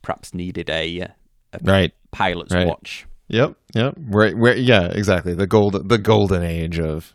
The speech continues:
Speaker 2: yeah, no, it's, it's a cool, uh, it's a cool throwback.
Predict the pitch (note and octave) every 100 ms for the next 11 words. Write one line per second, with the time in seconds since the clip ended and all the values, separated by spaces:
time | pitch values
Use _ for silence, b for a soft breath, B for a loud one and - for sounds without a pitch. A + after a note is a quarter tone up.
0 | _ - G#2+ F#2 C#3 A#2+ G2+ A#2 G#2 -
1 | - A2 G2+ F#2+ F#2 F2 - _ _ _
2 | - - C#3 D3 C#3+ - A#2 A#2 A2+ A#2
3 | A#2 -